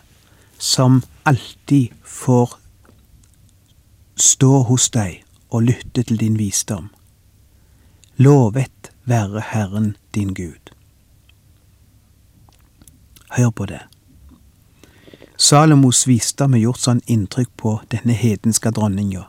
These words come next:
at du bryter ut, «Lovet være Herren din Gud.» Han er ikke hennes Gud, men hun blir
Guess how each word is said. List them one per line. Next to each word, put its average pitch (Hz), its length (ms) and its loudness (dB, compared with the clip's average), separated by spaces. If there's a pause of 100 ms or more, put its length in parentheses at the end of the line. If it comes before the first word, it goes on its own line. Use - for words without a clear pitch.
at 120 160 -6
du 117 120 -2
bryter 123 440 0
ut, 110 360 -2 (680)
«Lovet 117 920 0
være 113 380 0
Herren 110 400 -4
din 110 180 -2
Gud.» 110 380 -6 (2500)
Han 120 160 4
er 107 80 0
ikke - 160 -4
hennes 135 400 4
Gud, - 400 -12 (960)
men 123 340 6 (480)
hun 123 120 2
blir 113 260 2